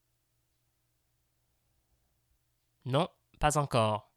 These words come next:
So that's it. This completes exercice un, pronunciation. Feel free to post your recordings in the Facebook support page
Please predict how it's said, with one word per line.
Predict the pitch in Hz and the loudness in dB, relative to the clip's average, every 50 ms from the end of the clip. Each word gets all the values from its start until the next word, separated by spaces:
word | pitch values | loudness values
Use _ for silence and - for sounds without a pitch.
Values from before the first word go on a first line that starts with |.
| _ _ _ _ _ _ _ _ _ _ _ _ _ _ _ _ _ _ _ _ _ _ _ _ _ _ _ _ _ _ _ _ _ _ _ - - - - _ _ _ _ _ _ | _ _ _ _ _ _ _ _ _ _ _ _ _ _ _ _ _ _ _ _ _ _ _ _ _ _ _ _ _ _ _ _ _ _ _ -20 -20 -20 -20 _ _ _ _ _ _
So | - - - 147 139 - - 127 | -8 -4 0 0 0 0 -2 -4
that's | 123 123 - - | -6 -4 -2 -4
it. | - - - - | -4 -4 -6 -8
This | 139 110 135 135 - | -6 -2 -2 -2 0
completes | - 135 131 - - 139 131 - - | -2 -4 -4 -2 -2 -4 -4 -2 -4
exercice | - 123 113 120 110 - 131 120 - - - _ | -4 -4 -2 -2 -4 -4 -2 -4 -4 -4 -6 _
un, | - 127 127 156 170 - _ _ _ - - | -2 0 0 0 -2 -6 _ _ _ -4 0
pronunciation. | - - 139 127 127 120 120 - - 120 113 - - - - 113 117 143 - - _ _ _ _ _ _ _ _ | 0 2 2 0 0 0 0 0 0 0 0 0 -2 -2 0 0 0 -2 -4 -8 _ _ _ _ _ _ _ _
Feel | - - 147 147 147 | -8 -4 -4 -2 -2
free | - - - 165 175 185 | -4 -4 -4 -4 -4 -4
to | - - | -6 -8
post | 135 - - 139 131 131 - - - | -4 0 2 2 2 2 0 -2 -2
your | 123 117 | 0 0
recordings | 117 117 - - 127 127 123 131 143 151 156 - - - - - | -2 -2 -4 -2 -2 -2 -2 -2 -2 -4 -4 -6 -8 -8 -8 -8
in | 131 123 | -6 -6
the | 120 | -6
Facebook | 110 - - 139 123 110 110 127 - | -6 -4 -4 -4 -4 -4 -4 -6 -4
support | - - 117 - 123 120 - - | -4 -4 -4 -4 -4 -6 -4 -2
page | - 139 151 170 - - - | 0 0 0 0 -2 -4 -10